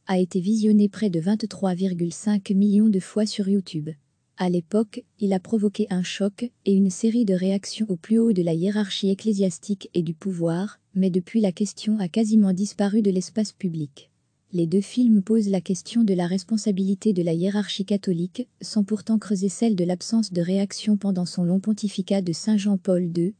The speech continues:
toujours vénéré en Pologne. Cependant, Tomasz Sekielski a d'ores et déjà annoncé un prochain documentaire sur le rôle de J P I I dans la dissimulation de crimes perpétrés par des prêtres.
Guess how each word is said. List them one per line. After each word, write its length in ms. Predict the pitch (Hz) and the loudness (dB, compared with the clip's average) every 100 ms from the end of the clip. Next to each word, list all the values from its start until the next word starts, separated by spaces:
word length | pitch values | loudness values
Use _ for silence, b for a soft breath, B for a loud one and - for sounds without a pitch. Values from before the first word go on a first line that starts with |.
| - | -4
toujours 360 | 233 214 214 | -2 2 0
vénéré 400 | 180 208 208 202 | 2 4 4 4
en 100 | 220 | 2
Pologne. 520 | 190 190 160 156 143 156 _ _ _ | 2 0 0 -2 -6 -10 _ _ _
Cependant, 680 | - - 202 202 190 180 208 - - | -16 -4 -2 0 0 0 -2 -6 0
Tomasz 320 | 220 214 226 | 4 4 2
Sekielski 760 | - 196 - 196 - - 240 240 | -4 -4 -2 -2 -4 -4 -2 0
a 80 | |
d'ores 300 | 185 190 214 | 2 2 2
et 80 | 196 | 0
déjà 320 | 180 208 220 | 2 2 2
annoncé 460 | 214 208 208 - 214 | 4 4 2 2 0
un 100 | 180 | 0
prochain 400 | 170 220 202 220 | -2 -2 0 0
documentaire 800 | 196 196 208 185 180 190 202 - | 0 2 2 2 0 -2 -2 -4
sur 200 | - 185 | -6 -2
le 120 | 175 | 0
rôle 260 | 170 226 190 | 2 2 2
de 140 | 175 | 0
J 220 | 160 185 - | 0 -4 0
P 180 | 202 - | 0 0
I 180 | 185 208 | -4 -2
I 200 | 180 214 - - | -4 -4 -8 -4
dans 120 | 185 | -2
la 100 | 180 | 0
dissimulation 720 | 165 214 240 226 196 - 208 | -2 0 4 6 4 0 -2
de 80 | 175 | -2
crimes 400 | 165 170 196 180 | -4 -2 2 2
perpétrés 540 | 220 208 - 202 220 | 0 -2 -4 -2 -2
par 180 | 208 208 | -2 -2
des 120 | 180 | -2
prêtres. 440 | 175 - 160 156 | -6 -8 -8 -10